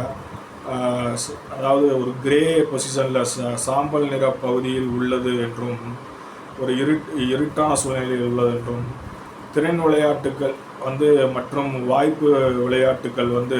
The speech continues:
தடை செய்யப்பட்டவைனும் ஆகியவற்றிற்கு இரண்டையில்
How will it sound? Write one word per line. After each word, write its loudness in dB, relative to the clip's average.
தடை -2
செய்யப்பட்டவைனும் 0
ஆகியவற்றிற்கு 2
இரண்டையில் 2